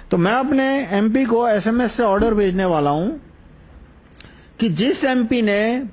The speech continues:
वंदे मातरम के समय वॉकआउट किया था, पार्लियामेंट में रेजोल्यूशन रखो कि उसकी तीन महीने की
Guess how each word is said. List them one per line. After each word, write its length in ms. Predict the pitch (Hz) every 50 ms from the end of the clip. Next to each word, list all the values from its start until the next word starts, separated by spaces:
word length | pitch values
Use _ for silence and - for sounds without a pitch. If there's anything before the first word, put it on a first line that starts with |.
| - - - - - - - - -
वंदे 280 | 156 185 220 233 262 262
मातरम 460 | 254 240 226 214 220 226 233 233 226
के 120 | 226 220
समय 280 | - 214 208 208 214 208
वॉकआउट 440 | 190 175 170 170 202 208 220 220 220
किया 200 | 226 202 185 165
था, 360 | - 170 180 202 262 302 - - - - - - - - - - - - - - - - - - - - - - - - - - - -
पार्लियामेंट 520 | 180 180 196 220 240 240 247 247 247 247 240
में 100 | 240 220
रेजोल्यूशन 580 | 202 190 170 190 220 233 233 196 - 254 233
रखो 280 | 226 214 - 233 233 254
कि 140 | 247 247 240
उसकी 280 | 226 - - 226 220
तीन 280 | 180 - 214 220 226 226
महीने 280 | 220 214 214 220 220
की 300 | 196 208 220 240 320 302